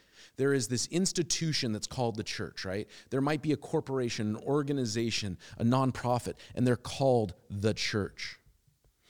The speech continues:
And then you find out that really it's a, um, it's an institution like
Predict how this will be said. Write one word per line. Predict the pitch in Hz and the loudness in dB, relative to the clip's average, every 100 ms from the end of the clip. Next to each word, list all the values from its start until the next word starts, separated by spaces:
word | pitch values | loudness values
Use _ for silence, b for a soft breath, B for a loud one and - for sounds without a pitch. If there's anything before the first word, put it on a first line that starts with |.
| b b - | b b -2
And | 131 | 2
then | 175 | 4
you | 208 165 | 4 2
find | 117 139 131 117 | 2 2 4 4
out | 107 104 101 | 4 4 2
that | 117 | -2
really | 113 113 131 131 117 | 0 4 6 8 6
it's | 104 110 95 - - | 2 -2 -2 -2 -4
a, | 104 95 90 85 | -4 -4 -4 -6
um, | 87 87 76 73 - b b b _ _ _ _ - | -6 -6 -6 -8 -12 b b b _ _ _ _ -8
it's | 113 | -2
an | 117 | 0
institution | 131 - 110 - 120 107 107 98 | 2 2 0 -2 0 0 -2 -2
like | 92 92 | -2 -4